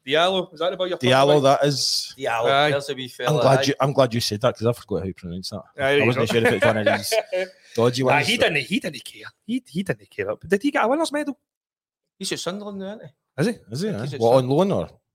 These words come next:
Speaker 3: I'm not sure. I know he's at, I think he's at Sunderland. Uh, saw a wee clip, but, uh,
Speaker 1: Hmm.
Speaker 3: no, listen, see, we're talking about the final as well. We've nothing to fear. We know they're a good side, Celtic.
Speaker 1: Hmm.
Speaker 3: Hey, I think we all acknowledge that.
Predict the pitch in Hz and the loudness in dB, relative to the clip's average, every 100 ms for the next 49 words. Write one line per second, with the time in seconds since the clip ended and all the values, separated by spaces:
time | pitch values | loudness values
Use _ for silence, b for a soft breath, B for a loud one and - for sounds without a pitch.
0 | _ 123 131 139 143 - 147 120 117 147 | _ -10 -8 -6 -8 -8 -8 -8 -10 -10
1 | 135 117 110 - 151 - 147 117 - 107 | -12 -14 -16 -10 -10 -10 -12 -8 -8 -8
2 | 110 123 - _ _ _ _ 104 101 101 | -12 -18 -20 _ _ _ _ -14 -12 -12
3 | 98 - 110 104 - 113 - - 107 110 | -12 -10 -8 -8 -8 -10 -10 -10 -8 -4
4 | 104 104 175 170 B B B B B B | -6 -8 -12 -16 B B B B B B
5 | - 208 220 220 208 151 - 208 190 - | 2 4 6 4 2 -4 -6 -4 -8 -14
6 | _ _ - - 185 175 170 151 - 196 | _ _ -12 0 2 2 -2 -4 -2 0
7 | 196 131 - 156 190 190 190 254 202 196 | -2 -6 -12 -8 -4 -4 -4 -2 -2 -2
8 | 185 151 - 160 165 - _ 180 208 214 | -4 -6 -4 -2 -2 -4 _ 4 4 4
9 | 196 180 160 - 147 143 - 151 151 156 | 2 0 -2 -2 -4 -4 -4 -4 -4 -12
10 | 151 - 160 143 147 143 160 - 135 131 | -10 -4 -4 -4 -6 -6 -4 -2 0 0
11 | 123 123 127 123 135 | -2 -4 -4 -2 -2